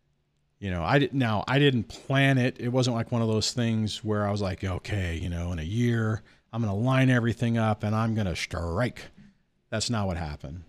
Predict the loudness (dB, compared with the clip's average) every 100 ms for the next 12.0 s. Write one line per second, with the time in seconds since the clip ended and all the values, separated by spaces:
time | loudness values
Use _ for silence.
0 | _ -12 -8 -6 -6 -2 0 0 0 0
1 | 0 0 -2 -4 -4 -4 -4 -4 -4 -2
2 | -2 -2 -4 -4 -6 -6 -6 -6 -2 -2
3 | -2 -4 -8 -8 -6 -4 -4 -6 -6 -8
4 | -14 _ _ _ _ _ _ _ _ _
5 | -8 -6 -4 -4 -6 -6 -6 -8 -10 -10
6 | -6 -4 -4 -6 -4 -4 -4 -6 -10 -10
7 | -10 -6 -4 -4 -4 -6 -10 -12 -20 _
8 | -12 -8 -8 -8 -8 -6 -4 -4 -4 -4
9 | -4 0 2 2 0 0 0 -2 -6 -4
10 | 0 0 0 0 -2 -2 -2 -2 -2 -2
11 | -2 -4 -4 -4 -2 -2 -2 -2 -2 -4